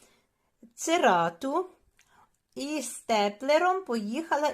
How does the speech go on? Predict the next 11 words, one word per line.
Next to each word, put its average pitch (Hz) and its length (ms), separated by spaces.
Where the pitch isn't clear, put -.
і 233 120
прибила. 202 880
Та 214 60
й 220 60
вже 240 200
щаслива 240 520
і 226 60
задоволена. 202 920
Е, 196 220
помила 240 720
пам'ятники, 320 1120